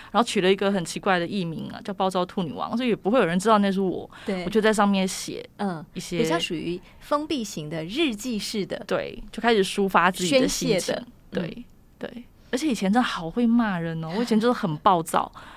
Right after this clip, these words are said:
Speaker 1: <laughs> 谁惹我生气，我就上去把他骂一通那样子。
Speaker 2: 嗯。
Speaker 1: 对，不过那些文章现在大家都看不到了啦，我把他们都关起来了。<laughs>
Speaker 2: 所以做便当的时候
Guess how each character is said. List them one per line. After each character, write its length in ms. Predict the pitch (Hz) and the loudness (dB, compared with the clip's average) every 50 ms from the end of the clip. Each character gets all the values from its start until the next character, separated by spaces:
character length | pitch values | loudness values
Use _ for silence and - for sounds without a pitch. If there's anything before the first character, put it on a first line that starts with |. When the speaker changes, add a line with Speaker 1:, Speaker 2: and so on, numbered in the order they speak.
| - - - | -14 -14 -14
Speaker 1:
<laughs> 400 | - - - - - - _ - | -10 -12 -10 -10 -10 -14 _ -6
谁 260 | - - 240 240 269 | -2 4 6 8 10
惹 160 | 277 285 302 | 10 10 12
我 120 | 302 262 | 12 10
生 200 | 226 214 247 240 | 8 8 4 4
气， 160 | 254 247 - 269 | 4 4 4 0
我 80 | 190 | 2
就 80 | 180 220 | 2 2
上 160 | - - 190 202 | 2 2 2 2
去 80 | 214 | 2
把 120 | 190 175 156 | 0 -2 -2
他 120 | - 190 | 0 2
骂 200 | 190 208 175 170 | 2 2 2 0
一 60 | 170 | -2
通 280 | 170 - - 175 160 160 | -4 -4 -6 -6 -4 -2
那 80 | 165 165 | -4 -4
样 180 | 156 190 214 | -4 -6 -8
子。 100 | - - 233 | -6 -4 -4
Speaker 2:
嗯。 240 | 226 208 180 170 196 - - _ - - | -4 -4 -4 -8 -12 -18 -20 _ -14 -10
Speaker 1:
对， 160 | - - - | -10 -10 -8
不 120 | 214 - - | -4 2 2
过 100 | 311 320 | 4 4
那 80 | 320 | 6
些 100 | 285 294 | 6 8
文 180 | 285 247 226 233 | 8 8 8 8
章 160 | 240 240 247 | 8 8 8
现 80 | 254 262 | 8 6
在 80 | 240 | 4
大 80 | 226 226 | 4 2
家 60 | 208 | 0
都 80 | 208 208 | 0 0
看 180 | - 226 196 | -2 -4 -4
不 80 | 165 - | -4 -2
到 200 | - - - 50 | 0 0 0 0
了 80 | - - - | -4 -10 -4
啦， 80 | - 254 269 240 240 | -4 -4 -4 -2 0
我 40 | 196 | 4
把 160 | 208 185 185 208 | 6 6 8 8
他 40 | |
们 120 | 220 214 202 | 6 4 4
都 100 | 202 196 | 4 2
关 240 | - - 180 180 185 | 4 4 2 2 2
起 160 | 180 - - | -4 -4 -6
来 140 | - - - | -6 -6 -8
了。 600 | - 440 - - 392 - - 392 - - 254 320 | -8 -10 -6 -4 -6 -2 -2 -2 0 0 -2 -2
<laughs> 520 | - - - - - 679 - 403 427 - | -4 -14 -20 -16 -12 -10 -6 -6 -8 -8
Speaker 2:
所 160 | - - - 311 | -6 -2 0 0
以 180 | 349 359 294 | 0 0 -4
做 220 | 233 - 311 302 294 | -4 0 -2 -2 -2
便 180 | 294 285 269 | -2 -6 -4
当 160 | 254 247 247 | -4 -4 -4
的 120 | 247 240 208 | -4 -4 -6
时 120 | - - 190 | -6 -8 -8
候 280 | 190 220 226 208 175 | -4 -2 0 0 0